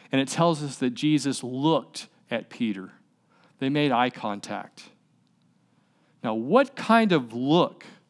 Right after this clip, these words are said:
do you think Jesus gave Peter?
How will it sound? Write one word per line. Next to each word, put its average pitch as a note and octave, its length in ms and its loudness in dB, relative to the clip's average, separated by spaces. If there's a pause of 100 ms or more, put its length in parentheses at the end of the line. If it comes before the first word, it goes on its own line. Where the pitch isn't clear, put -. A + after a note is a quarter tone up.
(640)
do G#2+ 120 -10
you F3 200 4
think C#3 460 0
Jesus C3 440 2
gave A2+ 320 -2
Peter? F#2+ 380 -6